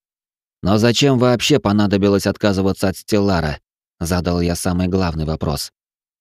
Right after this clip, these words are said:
"Ведь система, как я понимаю, предназначена для защиты человечества от тварей. Что в ней плохого?" Зак усмехнулся, одновременно насмешливо и горько.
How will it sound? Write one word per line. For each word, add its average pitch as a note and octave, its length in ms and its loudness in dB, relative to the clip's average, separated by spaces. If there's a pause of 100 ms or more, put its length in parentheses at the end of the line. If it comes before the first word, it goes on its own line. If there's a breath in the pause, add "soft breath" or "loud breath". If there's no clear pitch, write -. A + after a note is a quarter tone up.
(120)
"Ведь F2+ 240 0
система, A#2 460 0
как A#2 160 0
я B2 120 2
понимаю, A#2 560 2 (140)
предназначена A2 720 2
для G#2+ 160 2
защиты A2 400 2
человечества G#2+ 680 0
от G#2 120 -4
тварей. E2+ 400 -2 (300)
Что - 260 2
в A#2+ 60 2
ней B2 120 4
плохого?" A#2 500 0 (640)
Зак F2+ 380 -4
усмехнулся, D#2 720 -4 (240)
одновременно F#2 680 0
насмешливо F2+ 600 -2
и F2+ 40 0
горько. D#2 440 -6